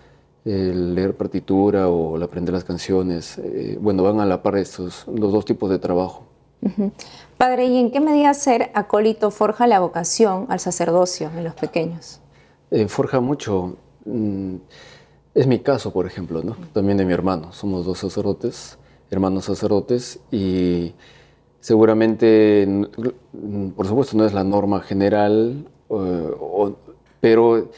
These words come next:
Speaker 1: históricamente siempre ha sido un camino también para que los pequeños puedan,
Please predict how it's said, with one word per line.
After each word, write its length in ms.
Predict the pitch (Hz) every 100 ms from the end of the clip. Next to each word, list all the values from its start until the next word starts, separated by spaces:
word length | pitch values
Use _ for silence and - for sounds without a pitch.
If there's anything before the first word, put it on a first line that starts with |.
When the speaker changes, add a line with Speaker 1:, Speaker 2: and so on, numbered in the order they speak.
| - - _ - -
Speaker 1:
históricamente 680 | - - 117 117 110 120 131
siempre 240 | 107 120
ha 40 | 104
sido 260 | - 101 101
un 140 | 101
camino 480 | 95 92 98 98 95
también 280 | 95 95 92
para 280 | 90 90
que 180 | - 90
los 600 | 80 82 80 - - - -
pequeños 400 | 95 98 98 92
puedan, 460 | - 92 90 87